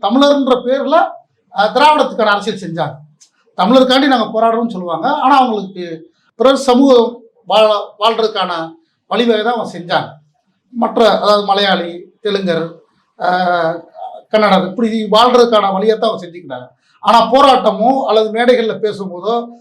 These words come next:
தமிழ் இலக்கியம், தமிழ் வரலாறு, தமிழர் வரலாறு அப்படின்னாங்க. ஏன்னா தி மு க வந்து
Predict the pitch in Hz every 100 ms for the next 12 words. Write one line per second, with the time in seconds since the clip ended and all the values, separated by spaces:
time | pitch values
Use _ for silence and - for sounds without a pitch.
0 | _ - 208 233 247 190 190 214 208 202
1 | 220 196 190 190 214 196 220 190 180 175
2 | 196 190 175 - 120 _ _ _ _ -
3 | 170 240 254 294 285 - 262 277 269 254
4 | 233 220 220